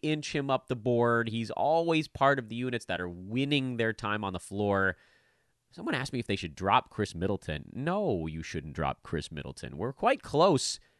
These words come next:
at this point to him having big-time value and has actually been able to generally post okay value even in his lower minutes.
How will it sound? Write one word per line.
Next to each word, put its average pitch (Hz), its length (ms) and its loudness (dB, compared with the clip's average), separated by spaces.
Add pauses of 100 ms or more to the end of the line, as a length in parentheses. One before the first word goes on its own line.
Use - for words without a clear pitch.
(140)
at 110 160 0
this 117 160 0
point 117 260 2
to 101 100 2
him 120 300 0 (440)
having 113 420 2 (280)
big-time 98 440 4
value 78 360 -2
and 170 80 0
has 202 100 2
actually 269 240 4
been 156 120 6
able 135 160 6
to 123 100 4
generally 135 640 4
post 123 300 2
okay 117 320 2
value 104 380 2
even 127 260 -2
in 104 80 0
his 87 140 -4
lower 98 340 2
minutes. 78 400 -8